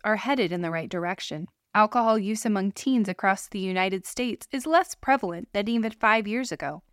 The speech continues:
Alcohol is the most widely used substance among children and can have a significant impact on their brain development. During the teen years,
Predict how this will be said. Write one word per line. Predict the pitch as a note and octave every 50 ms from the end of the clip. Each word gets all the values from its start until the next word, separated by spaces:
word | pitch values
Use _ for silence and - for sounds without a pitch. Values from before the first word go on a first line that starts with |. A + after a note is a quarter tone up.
| _ -
Alcohol | - C#4 E4 - - F4 C4+ A#3+ G3+ F#3+
is | F3+ F#3 -
the | - G3+
most | G3 G3 G3 F#3+ - -
widely | F3+ F#3+ F3 F#3 G#3 G#3 A#3+ C#4+
used | B3+ G#3 F#3+ F#3+ G3+ F#3+ -
substance | - A3+ A3+ A3+ A3 - - E3 D#3+ E3+ - -
among | F#3+ G3 G3 F#3+ F#3+
children | - - B3+ C4 A#3+ - - D#3 D#3 G3+ - _ _
and | - B3 B3+ B3
can | C#4+ C4+ A#3+
have | - - B3 C4 B3
a | B3+ A#3
significant | - - G3 F3+ G3+ A3 B3 - D#4 - E4 C4+ - -
impact | A#3+ A#3 A3+ - - E3+ F3 _ - -
on | F#3+ F#3+
their | F#3 F3+
brain | E3+ G3 G3 G3+ G3
development. | F#3 - E3+ F3 G3+ F#3+ - E3+ D#3 D#3 - _ _ _ _ _ -
During | G#3+ A#3 A#3+ A#3 G3+
the | F3
teen | - - B3+ B3 B3+ A#3+ G3+
years, | E3 D#3 - - - -